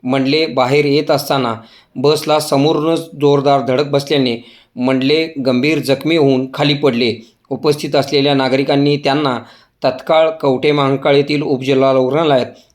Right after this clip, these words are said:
उपचारासाठी दाखल करण्यात आले, परंतु उपचारादरम्यानच त्यांचा मृत्यू झाला असल्याचे समजते. मुख्य संपादक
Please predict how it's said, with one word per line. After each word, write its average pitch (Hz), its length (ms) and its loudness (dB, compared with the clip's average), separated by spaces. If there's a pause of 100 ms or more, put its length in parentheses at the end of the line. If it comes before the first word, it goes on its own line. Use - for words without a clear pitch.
उपचारासाठी 143 680 0
दाखल 135 320 0
करण्यात 131 340 0
आले, 120 200 2
परंतु 135 440 -2
उपचारादरम्यानच 139 1120 0 (480)
त्यांचा 139 360 0
मृत्यू 131 380 -2
झाला 139 240 2
असल्याचे 135 380 -2
समजते. 127 760 -2
मुख्य 127 260 -4
संपादक 139 460 2